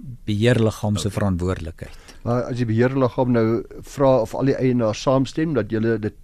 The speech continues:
Speaker 3: hierdie jaar self sal doen of almal, elke eienaar gaan om sy eie koste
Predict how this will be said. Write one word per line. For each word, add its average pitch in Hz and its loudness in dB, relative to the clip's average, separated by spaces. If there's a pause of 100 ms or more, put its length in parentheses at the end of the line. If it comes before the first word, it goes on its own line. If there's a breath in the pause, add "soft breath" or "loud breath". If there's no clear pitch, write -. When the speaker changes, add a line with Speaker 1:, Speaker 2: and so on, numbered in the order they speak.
Speaker 3:
hierdie 107 -2
jaar 120 4
self 135 -2
sal 147 -4
doen 147 -2
of 92 -8
almal, 127 -2 (420 soft breath)
elke 131 0
eienaar 127 2
gaan 113 -6
om 110 -4
sy 107 -4
eie 131 2
koste 117 2